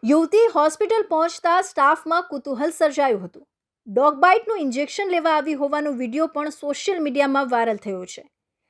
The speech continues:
હાલ આ વિદેશી મહિલા સુરત આવી હતી, ત્યારે બીજો ડોઝ લેવાનો સમય થઈ ગયો હોવાથી સિવિલ હોસ્પિટલ આવી હતી.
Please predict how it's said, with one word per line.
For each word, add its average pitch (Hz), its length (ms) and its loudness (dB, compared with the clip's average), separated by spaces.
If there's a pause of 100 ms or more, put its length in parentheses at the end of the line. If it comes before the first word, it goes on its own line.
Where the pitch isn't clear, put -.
(220)
હાલ 349 160 6
આ 440 80 6
વિદેશી 311 520 -2
મહિલા 311 420 0
સુરત 339 440 -6
આવી 311 240 2
હતી, 285 300 -6 (520)
ત્યારે 359 180 6
બીજો 285 360 -2
ડોઝ 311 360 0
લેવાનો 311 340 0
સમય 302 380 -2
થઈ 302 220 -2
ગયો 285 200 -2
હોવાથી 262 480 -2
સિવિલ 277 420 -4
હોસ્પિટલ 247 460 -2
આવી 180 200 -4
હતી. - 240 -16